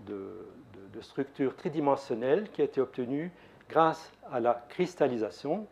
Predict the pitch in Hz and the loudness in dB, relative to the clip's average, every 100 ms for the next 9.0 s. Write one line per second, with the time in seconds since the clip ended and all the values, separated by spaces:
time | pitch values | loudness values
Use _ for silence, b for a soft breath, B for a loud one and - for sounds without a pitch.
0 | - 107 107 113 - 107 - 101 104 - | -10 -8 -8 -10 -8 -10 -8 -12 -12 -14
1 | 107 107 101 95 165 202 - B B B | -12 -8 -8 -6 -6 -6 -10 B B B
2 | B - - 123 - 135 110 - 113 147 | B -16 -6 -6 -4 -6 -6 -8 -2 2
3 | 117 117 147 160 127 127 110 139 185 - | 4 4 6 6 8 6 4 0 -2 0
4 | 127 110 - 123 - 131 160 156 - 131 | 2 2 0 -2 0 2 2 0 -6 -4
5 | 123 B B B B - - - 143 139 | -4 B B B B -10 -4 6 6 6
6 | - 156 - - - - 123 123 - 113 | 8 8 8 2 -18 -8 0 0 0 -6
7 | 101 123 143 160 B B B - 113 117 | 4 6 6 -2 B B B -8 -2 2
8 | 113 110 120 113 113 110 123 117 - - | 0 0 -2 -2 -4 -2 0 0 -6 -18